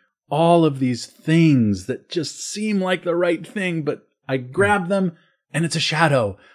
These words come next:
I eat it, it's death. I wrap my arms around it, it disappears. And that's what the cycle of sin feels like in anyone's life who's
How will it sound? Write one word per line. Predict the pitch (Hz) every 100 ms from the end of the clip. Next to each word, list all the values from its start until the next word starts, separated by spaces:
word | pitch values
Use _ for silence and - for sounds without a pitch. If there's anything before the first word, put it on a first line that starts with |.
| _ _ -
I | 139 143 143
eat | 220 226
it, | 196 170 - _
it's | 165 160 -
death. | 131 175 151 - - -
I | 151
wrap | 156 196 202
my | 180
arms | 190 196 156
around | 175 170 160
it, | 151 147 _ _
it | 156 151
disappears. | 135 165 - - 135 104 85 - - - - _ _ _ _
And | - 104
that's | 110 -
what | 117 110
the |
cycle | 104 113 107 101
of | 98
sin | - 104 101 98
feels | - 107 98
like | 95 95 -
in | 101
anyone's | 104 101 95 98
life | 98 95
who's | 98 92 -